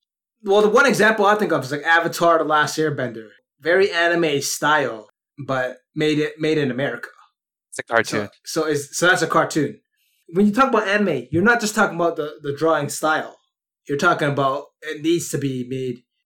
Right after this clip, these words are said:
Speaker 1: in Japan.
Speaker 2: Well, it's mainly known for the art style, right?
Speaker 1: Right, but if a Chinese, if a Chinese company came up with a, with a,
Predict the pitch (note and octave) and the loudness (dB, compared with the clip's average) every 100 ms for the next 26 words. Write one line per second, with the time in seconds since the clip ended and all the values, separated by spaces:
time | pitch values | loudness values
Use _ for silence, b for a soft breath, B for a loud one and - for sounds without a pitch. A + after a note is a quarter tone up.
0 | - C#3 A#2+ A#2 C#3+ B2 - _ _ _ | -12 -8 -6 -6 -6 -6 -10 _ _ _
1 | _ _ - F#3+ F#3+ - F3 G3 A3+ A3+ | _ _ 4 6 4 2 4 6 8 8
2 | A3 G3+ E3+ F3+ - C#3+ C#3+ D3+ - - | 6 6 6 4 4 4 6 6 4 4
3 | G#2 F#2+ G2 B2 G3 - _ _ _ - | 6 6 6 6 4 0 _ _ _ 0
4 | A3 D#3+ E3+ F3 - G#3 A3+ A3+ G#3 G#3 | 0 2 2 2 2 2 4 2 2 2
5 | F#3 - G#3+ G#3+ G#3 G3+ F#3+ F#3 F3 F3 | 0 2 2 4 2 2 0 0 2 2
6 | F3 F3 D#3+ D3 C#3+ C#3 C#3 - D3+ D3 | 2 2 0 0 -2 -4 -10 -8 -6 -4
7 | C3+ B2+ | -6 -8